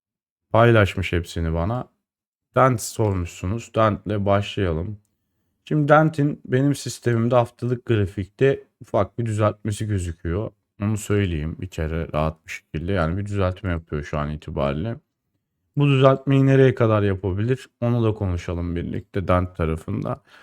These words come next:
Şimdi Dent'in en önemli destek noktalarından bir tanesi altı yüz yirmi yedi. Sevgili Dent yatırımcısı,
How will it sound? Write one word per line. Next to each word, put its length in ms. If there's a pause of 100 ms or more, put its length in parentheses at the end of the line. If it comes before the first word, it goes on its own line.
(200)
Şimdi 320
Dent'in 480 (1600)
en 180
önemli 580 (340)
destek 460
noktalarından 800
bir 100
tanesi 640 (680)
altı 360
yüz 180
yirmi 280
yedi. 260 (880)
Sevgili 540
Dent 280
yatırımcısı, 640